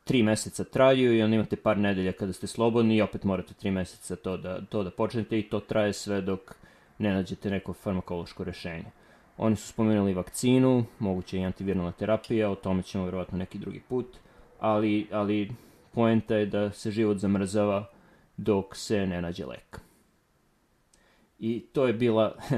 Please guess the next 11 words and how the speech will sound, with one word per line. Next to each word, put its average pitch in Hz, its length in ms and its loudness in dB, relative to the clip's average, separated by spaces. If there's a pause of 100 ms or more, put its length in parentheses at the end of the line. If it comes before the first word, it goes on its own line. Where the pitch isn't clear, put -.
(480)
<laughs> - 800 -20
to 135 140 8
je 127 100 8
bio 113 500 4 (180)
optimistički 110 720 0
ishod 85 340 -8
modela. 80 400 -10 (4000)
Ono 127 200 -4
što 131 180 -6
meni 131 320 4
nije 120 500 4